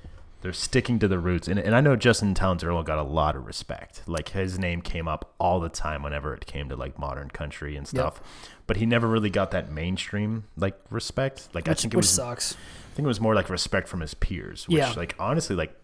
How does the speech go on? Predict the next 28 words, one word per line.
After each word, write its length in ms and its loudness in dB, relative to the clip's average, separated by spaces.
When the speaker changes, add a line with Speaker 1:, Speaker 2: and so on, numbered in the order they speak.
Speaker 1:
maybe 280 0
that's 240 2
what 120 -2
he 100 2
wanted. 400 -4
You 100 -6
know 80 -6
what 100 -6
I 60 -6
mean? 320 -6
Speaker 2:
Yeah. 160 -2
Speaker 1:
Um, 220 -6
I 80 -6
know 120 4
his 260 2
dad, 560 2
like, 120 -2
upon 320 2
doing 220 2
research, 460 -2
his 160 -4
dad 200 6
was 120 0
also 380 -4
an 140 -10
artist, 420 -6
Speaker 2:
Mm-hmm. 260 -2
Speaker 1:
um, 360 -4